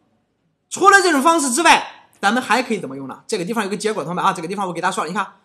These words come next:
parent 被执行了一次，这 parent 又被执行了一次，上调用了 parent，上二调用了 parent，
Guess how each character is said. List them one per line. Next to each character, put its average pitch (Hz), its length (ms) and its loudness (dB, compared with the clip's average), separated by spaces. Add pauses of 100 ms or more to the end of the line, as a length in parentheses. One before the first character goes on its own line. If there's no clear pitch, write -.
(280)
parent 214 560 4
被 180 100 -4
执 180 140 -10
行 180 100 -6
了 160 60 -8
一 170 80 -8
次， - 260 -14
这 247 120 -4
parent 233 320 -2
又 302 120 4
被 269 100 2
执 165 120 -8
行 156 80 -10
了 131 60 -10
一 - 20 -12
次， - 80 -12 (560)
上 302 340 4
调 247 200 4
用 202 100 0
了 180 80 -4
parent， 185 480 -6
上 269 300 4
二 - 180 4
调 175 100 -4
用 139 80 -8
了 160 60 -14
parent， 135 180 -10